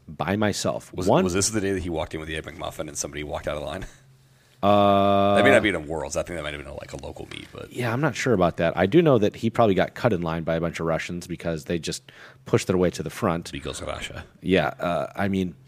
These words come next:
Speaker 1: a hundred plus people. I mean, it was three long hours of weighing people
Speaker 2: Jesus.
Speaker 1: in.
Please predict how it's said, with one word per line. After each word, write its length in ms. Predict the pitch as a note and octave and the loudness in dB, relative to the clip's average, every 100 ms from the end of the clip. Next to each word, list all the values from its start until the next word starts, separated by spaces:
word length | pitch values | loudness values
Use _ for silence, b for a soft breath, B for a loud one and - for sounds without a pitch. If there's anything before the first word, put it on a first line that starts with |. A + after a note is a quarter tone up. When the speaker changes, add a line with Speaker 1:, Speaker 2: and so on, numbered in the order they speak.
| - _ _ - | -20 _ _ -6
Speaker 1:
a 40 | G#2 | -6
hundred 440 | - E3+ C#3+ B2 | 2 2 4 0
plus 240 | - G#2+ | 0 -2
people. 280 | - F2+ - | 0 -4 -4
I 60 | F2 | 0
mean, 140 | G2+ | 2
it 80 | B2+ | 2
was 220 | G2+ D#2+ - | 0 -4 -10
three 560 | A#2 G#2+ A#2+ A#2+ A#2+ A#2+ - | -8 -2 0 0 -2 -6 -10
long 560 | F#2 F#2 F#2 F#2 F#2 F2 | -2 2 4 4 2 -2
hours 400 | E2 E2 E2 D#2 | -2 0 0 -2
of 100 | D#2 | -4
weighing 220 | E2 D#2+ | -4 -6
people 340 | D2+ E2+ D#2+ E2 | -6 -8 -6 -4
Speaker 2:
Jesus. 360 | D#2 C#2+ | -4 -8
Speaker 1:
in. 40 | - | -14